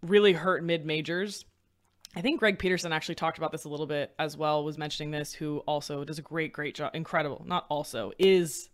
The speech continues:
such an incredible college <laughs> basketball handicapper, but Greg Peterson talk-, mentioned this too, but just that the transfers would probably hurt mid-majors, but what we're seeing is kind of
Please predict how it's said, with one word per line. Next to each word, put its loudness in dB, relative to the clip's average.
such 0
an -2
incredible -2
college 2
<laughs> -
basketball -2
handicapper, 0
but -2
Greg 4
Peterson 0
talk-, 0
mentioned -2
this -6
too, 2
but 2
just 4
that 8
the 4
transfers 4
would -2
probably 4
hurt 2
mid-majors, 0
but 2
what 0
we're 0
seeing 0
is 0
kind 2
of 0